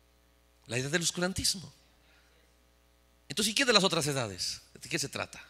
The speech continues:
¿Qué son? Entonces, lo que se empezó en Éfeso, ¿ve? Nada más era una unción, un sentir, un pensar de que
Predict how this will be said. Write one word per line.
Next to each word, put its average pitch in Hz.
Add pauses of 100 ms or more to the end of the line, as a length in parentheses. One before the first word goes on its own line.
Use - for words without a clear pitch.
¿Qué 135
son? 101 (1800)
Entonces, 117
lo 151
que 156
se 156
empezó 175
en 247
Éfeso, 170 (340)
¿ve? - (380)
Nada 139
más 156
era 151 (280)
una 147
unción, 147
un 156
sentir, 151
un 143
pensar 143 (500)
de 127
que 113